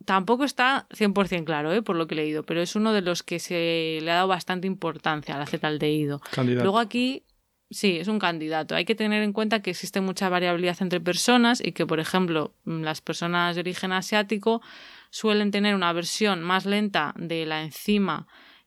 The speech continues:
Speaker 1: que degrada el acetaldehído, o sea, la aceti-, la, la aldehído deshidrogenasa. Entonces, pues, claro, si va más lento ese metabolismo, también el producto tóxico tiene más tiempo para hacer efecto.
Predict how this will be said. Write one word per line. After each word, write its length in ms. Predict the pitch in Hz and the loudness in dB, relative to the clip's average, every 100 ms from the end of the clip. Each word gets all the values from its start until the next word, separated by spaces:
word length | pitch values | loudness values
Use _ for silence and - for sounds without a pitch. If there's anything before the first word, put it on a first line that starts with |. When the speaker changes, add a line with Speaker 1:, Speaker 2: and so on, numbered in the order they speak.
| - | -6
Speaker 1:
que 180 | 190 170 | -2 0
degrada 560 | 170 180 185 185 151 | 0 0 2 2 0
el 100 | 147 151 | -2 -8
acetaldehído, 920 | - 160 156 160 185 220 269 370 - | -8 -8 -6 -2 0 2 0 -4 -10
o 20 | |
sea, 180 | - 147 | -6 -4
la 80 | 151 | -4
aceti-, 380 | 147 151 - - | -4 -6 -6 -8
la, 760 | - 165 156 156 151 151 151 - | 0 2 4 4 2 2 0 -2
la 160 | 165 160 | 0 2
aldehído 420 | 160 160 170 170 | 2 0 0 -2
deshidrogenasa. 1120 | 170 175 165 180 170 175 - 202 226 233 254 262 - - - - | -2 -4 -2 -2 -2 -2 2 6 6 4 2 0 -2 -10 -12 -12
Entonces, 400 | - 185 180 196 | -4 0 2 0
pues, 280 | - 180 165 - | 0 -4 -4 -6
claro, 220 | 180 185 165 | -2 -2 -2
si 160 | 170 | -2
va 120 | 165 | 0
más 220 | 170 175 180 | 2 2 0
lento 320 | 185 185 180 | 0 0 -2
ese 140 | 185 | -2
metabolismo, 640 | 185 175 170 175 185 208 202 | -2 0 2 2 0 0 0
también 440 | 170 160 165 170 - | 0 0 -2 -4 -6
el 340 | - 165 151 156 | -4 -4 -4 -4
producto 460 | 160 156 165 175 | -4 -4 -2 0
tóxico 420 | 165 170 - 196 | 0 0 -2 -4
tiene 180 | 190 175 | -2 -2
más 160 | 165 156 | -2 -4
tiempo 280 | 165 156 151 | -4 -4 -4
para 100 | 151 | -4
hacer 140 | 165 | -4
efecto. 460 | 165 277 247 - | -4 -2 -4 -8